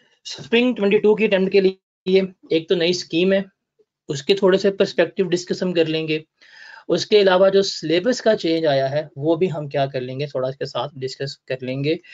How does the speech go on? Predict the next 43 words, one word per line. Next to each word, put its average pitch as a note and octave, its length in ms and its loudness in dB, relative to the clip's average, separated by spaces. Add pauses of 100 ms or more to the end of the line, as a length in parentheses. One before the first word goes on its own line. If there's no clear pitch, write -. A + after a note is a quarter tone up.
(360)
और F3 120 4
प्रॉपर F3 280 4
प्लान E3+ 400 0
मैं F#3+ 120 2
शेयर F3 240 -2
कर D#3+ 220 0
दूंगा F3+ 200 0
कि F3+ 100 -6
हमारी D#3 420 -2
क्लास D3+ 440 -2
किस C#3+ 340 -10
तरह F3 140 -6
चलेगी, D#3+ 360 -2
किस D3 280 -8
तरह D#3 120 -8
नहीं C#3+ 320 -4
चलेगी, E3 540 0 (520)
कौन D#3+ 160 2
सा D3+ 140 -2
स्टडी D3 320 -2
मटेरियल D3 420 0
होगा, D#3+ 400 2 (420)
टेस्ट F3+ 280 2
हम F3+ 120 -2
कितने E3 300 -6
लेंगे, D3+ 260 -6
कितने E3 300 -6
टेस्ट D#3 280 -4
नहीं D3 220 -8
लेंगे, D3 360 -4
each G3+ 240 0
and F3+ 180 0
everything D3 360 -4
मैं C#3 140 -2
अभी C3 180 -4
आपके B2+ 220 -8
साथ C#3 160 -6
डिस्कस C3 320 -8
कर C#3+ 140 -4
दूंगा। E3+ 320 -2 (440)
इस F#3 360 2 (320)
सब्जेक्ट E3+ 580 -2
के F3+ 240 4